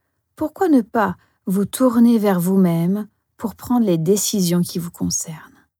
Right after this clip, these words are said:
Lorsque j'étais jeune, un de mes oncles disait : « Il n'y a qu'une seule manière de faire les choses, et c'est la bonne. »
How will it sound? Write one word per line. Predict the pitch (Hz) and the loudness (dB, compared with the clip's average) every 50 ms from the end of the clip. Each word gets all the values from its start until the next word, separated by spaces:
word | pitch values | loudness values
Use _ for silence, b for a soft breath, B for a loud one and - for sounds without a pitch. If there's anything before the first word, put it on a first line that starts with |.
| _ _ _ _ _ _ _ _ _ _ _ _ _ _ _ - | _ _ _ _ _ _ _ _ _ _ _ _ _ _ _ -8
Lorsque | 196 185 - - - | -6 -6 -6 -4 -2
j'étais | 190 185 180 - - 180 175 | -2 -2 -2 -2 -2 -2 -2
jeune, | 175 175 185 180 190 214 247 247 240 208 190 b b b b b b _ _ | 0 2 2 2 2 4 2 2 2 0 -2 b b b b b b _ _
un | - 294 330 | 2 4 6
de | 320 | 6
mes | 269 247 226 208 185 208 | 6 6 6 4 2 2
oncles | 226 262 302 302 - - - - - | 2 2 2 0 -2 -8 -14 -8 -6
disait : « | 226 180 196 202 196 180 180 185 180 226 285 - _ _ _ _ _ _ - | -4 -2 0 0 0 2 2 2 0 0 -4 -8 _ _ _ _ _ _ 0
Il | 233 233 | 2 4
n'y | 254 | 4
a | 262 | 4
qu'une | 262 - - 285 | 2 2 2 2
seule | 269 - - - 339 320 277 233 | 2 2 2 2 4 4 4 4
manière | 208 185 180 175 170 165 | 4 4 2 2 2 0
de | 165 165 | -2 -4
faire | - - - 175 170 | -4 -4 -4 -4 -4
les | 170 170 | -4 -4
choses, | - - - - - 131 - - - _ _ _ _ _ - | -6 -6 -6 -6 -6 -8 -10 -12 -16 _ _ _ _ _ -4
et | 240 220 | -4 -4
c'est | - - 254 233 | -2 0 0 0
la | 208 185 | 2 0
bonne. » | 185 180 170 170 170 165 170 180 | 0 0 -2 -2 -2 -4 -4 -6